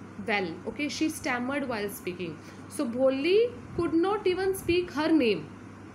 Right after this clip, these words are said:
If any child stammers, at least he or she can speak his or her name.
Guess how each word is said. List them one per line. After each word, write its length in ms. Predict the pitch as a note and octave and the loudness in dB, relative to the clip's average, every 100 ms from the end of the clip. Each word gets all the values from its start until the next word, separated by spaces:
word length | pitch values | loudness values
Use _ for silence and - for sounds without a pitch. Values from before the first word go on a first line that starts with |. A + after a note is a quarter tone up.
| - - - - | -14 -14 -14 -2
If 160 | D#4 D#4+ | 0 2
any 320 | D4 E4 G4+ | 2 4 2
child 380 | G4 D4+ D#4 D#4 | 2 0 0 -2
stammers, 760 | - C4+ C4 C#4 A3+ A#3 - - - | -2 0 0 0 -2 -2 -6 -6 -2
at 260 | B3 C4+ | 0 0
least 340 | D4 F4 F4 C#4+ | 0 2 2 0
he 200 | C#4 D4+ | 0 2
or 160 | D#4+ | 0
she 220 | D#4 D4 C#4+ - | -2 -4 -4 -2
can 320 | B3 B3 D4 | -2 0 -2
speak 400 | - - C4 G3+ - - - | -4 -2 -2 -2 -6 -10 -4
his 180 | C4+ B3+ | -2 0
or 120 | D4 | 0
her 200 | C#4 C#4+ | -2 -2
name. 420 | A#3 A3 G3 D#3 | 0 2 2 -2